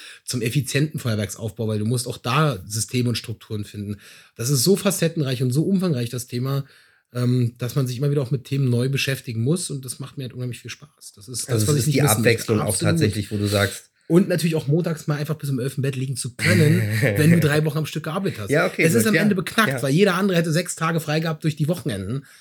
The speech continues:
Speaker 1: Aber ich will das nicht missen. Ich will,
Speaker 2: Ja.
Speaker 1: ich zieh da lieber die drei Wochen durch und sag, ist cool, du bist am Montag um zwölf im Sterncenter, es ist niemand da, du hast
Speaker 2: Ja.
Speaker 1: deine Ruhe, du musst dich nicht an die Ferienzeiten halten, du musst dich nicht an die Urlaubstage halten.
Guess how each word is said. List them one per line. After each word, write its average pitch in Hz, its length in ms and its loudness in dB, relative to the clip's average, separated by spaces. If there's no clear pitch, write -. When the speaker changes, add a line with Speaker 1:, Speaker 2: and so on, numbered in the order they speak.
Speaker 1:
Aber 151 140 0
ich - 100 0
will 175 80 4
das 165 160 0
nicht 156 120 -8
missen. 170 240 0
Ich - 120 -6
will, 151 100 6
Speaker 2:
Ja. - 160 8
Speaker 1:
ich - 140 -6
zieh - 100 -4
da 190 80 2
lieber 202 200 4
die 185 60 4
drei 175 200 0
Wochen 156 180 2
durch 180 180 6
und 175 60 0
sag, 160 180 -2
ist - 280 -6
cool, 180 120 4
du 165 80 4
bist 143 160 -2
am 123 80 0
Montag 151 320 0
um 120 100 -4
zwölf 127 320 -4
im 117 60 -10
Sterncenter, 120 720 -4
es 107 100 -8
ist 110 160 -10
niemand 170 400 0
da, 131 180 -2
du 127 100 -4
hast 113 60 2
Speaker 2:
Ja. 107 120 4
Speaker 1:
deine 117 140 2
Ruhe, 127 360 2
du 127 80 -4
musst 170 240 6
dich 156 100 -4
nicht 151 140 0
an 143 80 -2
die 135 80 -2
Ferienzeiten 127 680 -4
halten, 120 260 -4
du 113 60 -2
musst 117 200 -4
dich 110 120 -10
nicht 143 200 -4
an 123 80 -4
die 123 100 -4
Urlaubstage 120 580 -6
halten. 113 320 -6